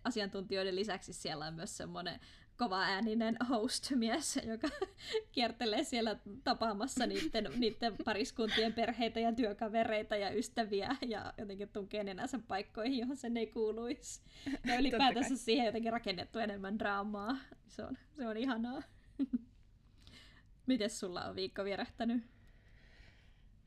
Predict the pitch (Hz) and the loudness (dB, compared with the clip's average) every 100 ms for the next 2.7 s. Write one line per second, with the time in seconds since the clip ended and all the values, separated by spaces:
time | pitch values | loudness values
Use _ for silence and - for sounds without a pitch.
0 | - - - 277 339 359 277 349 302 269 | -16 -12 -2 2 4 6 8 6 6 6
1 | 233 220 247 240 240 247 240 226 - - | 4 4 2 2 6 6 6 2 -14 -14
2 | 254 285 269 254 247 254 233 | -4 2 4 4 4 6 6